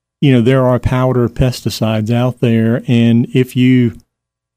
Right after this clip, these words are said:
put that on your plants that you want bees to pollinate, they're naturally gonna pick up those pesticides,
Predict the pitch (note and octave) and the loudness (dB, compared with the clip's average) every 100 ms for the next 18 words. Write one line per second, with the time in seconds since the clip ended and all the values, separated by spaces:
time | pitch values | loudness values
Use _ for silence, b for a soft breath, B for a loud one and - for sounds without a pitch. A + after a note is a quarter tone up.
0 | _ - E3 - B2 B2+ C#3 B2 A#2 A2 | _ -2 -2 0 0 0 0 2 2 0
1 | - D3 B2 A2+ - A#2 - A#2 B2 A#2+ | -2 0 0 -2 -4 -4 0 0 0 0
2 | A#2+ B2 A#2+ A#2 A#2+ C3 B2+ A#2 A2+ C3 | 0 0 0 -6 -4 -2 0 0 0 -2
3 | - A#2 B2 C3+ - B2 A#2 G#2+ - C3+ | 0 0 2 0 -2 0 0 0 -2 -2
4 | - A#2+ - A#2 A2 - C3+ C3 A2 - | 0 -2 0 0 0 0 -2 -2 -6 -6
5 | G#2+ G#2+ A2+ - | -6 -6 -10 -12